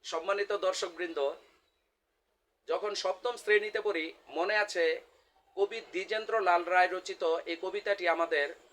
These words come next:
বাংলা বইয়ে পাঠ্য হিসেবে ছিল। তো এই কবিতাটির বিষয়বস্তু হয়তো অনেকে বুঝতে পেরেছেন,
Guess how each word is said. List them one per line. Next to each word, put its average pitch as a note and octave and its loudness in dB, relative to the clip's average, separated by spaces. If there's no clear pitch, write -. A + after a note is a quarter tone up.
বাংলা F3 2
বইয়ে E3+ 0
পাঠ্য E3 -4
হিসেবে B2+ -6
ছিল। - -16
তো C#3 -6
এই A3 4
কবিতাটির A#3+ 2
বিষয়বস্তু G#3+ 0
হয়তো F3+ 0
অনেকে G3+ 0
বুঝতে F#3 -4
পেরেছেন, F3 -2